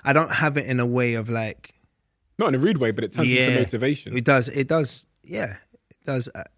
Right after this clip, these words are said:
Speaker 1: you know, I stay, when I'm silent, that's when people should worry about me. 'Cause, you know, <laughs> that's when I'm, that's when I'm thinking how to get around you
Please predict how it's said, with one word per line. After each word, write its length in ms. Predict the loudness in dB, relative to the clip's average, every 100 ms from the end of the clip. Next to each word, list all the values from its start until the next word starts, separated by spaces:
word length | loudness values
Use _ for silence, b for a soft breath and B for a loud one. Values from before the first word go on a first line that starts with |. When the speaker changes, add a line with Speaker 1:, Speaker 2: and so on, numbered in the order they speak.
| _
Speaker 1:
you 100 | -10
know, 160 | -10 -10 -4
I 100 | -2
stay, 340 | 0 0 0 -2 b b b b _
when 160 | 4 6
I'm 120 | 6
silent, 640 | 4 2 2 2 -2 -10 -20 _ _ _ _ _
that's 160 | -6 -4
when 80 | -6
people 200 | -6 -8
should 160 | -10
worry 280 | -10 -8 -10
about 260 | -12 -16 -18
me. 200 | -20 _ _ _ _ _ _ _ _ _
'Cause, 160 | -12 -8
you 60 |
know, 100 | -4 0
<laughs> 60 |
that's 200 | 0 0 -2
when 120 | 2
I'm, 240 | 0 0 -6 B B B
that's 240 | -14 -14
when 120 | -12
I'm 100 | -10
thinking 340 | -8 -10 -10 -10
how 140 | -12
to 140 | -10 -10
get 180 | -10 -10
around 360 | -12 -12 -14
you 120 | -18